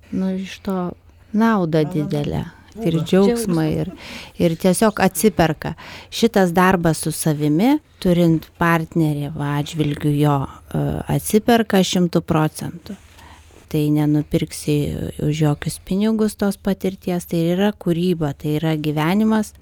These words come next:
Speaker 1: ir yra tai vienintelis, ką verta daryti, nes to artimo žmogaus reikia visiem, visi nori grįžę namo prie kažko prisiglausti, pasiguosti ir to nenusipirksi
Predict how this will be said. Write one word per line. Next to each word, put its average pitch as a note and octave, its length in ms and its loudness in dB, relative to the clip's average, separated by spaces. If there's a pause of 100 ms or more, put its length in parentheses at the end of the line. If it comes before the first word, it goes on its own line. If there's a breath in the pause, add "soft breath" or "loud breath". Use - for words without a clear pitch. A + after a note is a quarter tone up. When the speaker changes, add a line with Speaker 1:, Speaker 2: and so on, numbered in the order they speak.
(180)
Speaker 1:
ir D#3+ 340 2
yra D#3+ 200 0
tai D#3 260 -2
vienintelis, G3+ 920 2 (540 loud breath)
ką F3+ 220 2
verta E3+ 400 2
daryti, D#3+ 520 2
nes D#3+ 500 0 (240)
to D#3+ 120 -2
artimo F3 500 2
žmogaus E3+ 720 0 (360)
reikia E3 520 0 (140)
visiem, F3 640 0 (400 loud breath)
visi F3 320 0
nori F#3 340 4
grįžę D#3+ 420 2
namo D3+ 600 2
prie D3 180 -4
kažko - 380 -4
prisiglausti, E3 960 0 (300 loud breath)
pasiguosti D#3+ 960 0 (100)
ir E3 240 -2
to F#3 220 -2
nenusipirksi G3 1080 0